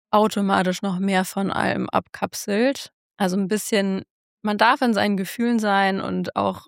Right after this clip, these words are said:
weinen und <laughs> frustriert sein und deprimiert und was auch immer. Und wenn man das einmal gefühlt hat, dann fällt's auch wieder leichter, finde ich, das andere zu fühlen gleichzeitig.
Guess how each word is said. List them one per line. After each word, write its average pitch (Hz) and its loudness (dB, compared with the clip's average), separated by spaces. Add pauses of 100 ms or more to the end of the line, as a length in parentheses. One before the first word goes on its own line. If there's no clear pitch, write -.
(120)
weinen 196 4
und 180 -4
<laughs> - -18
frustriert - -2
sein 196 0
und 190 -2 (560)
deprimiert 185 2
und 208 -2
was 233 4
auch 202 2
immer. 202 0 (600)
Und 208 -2
wenn 214 6
man 214 4
das 190 2
einmal 185 0
gefühlt 214 -4
hat, 190 -2
dann 190 -2
fällt's 196 -4
auch 190 -2
wieder 190 2 (360)
leichter, 190 -2
finde 185 0
ich, - -6
das 175 0
andere 170 0
zu - -10
fühlen 180 -6
gleichzeitig. - -8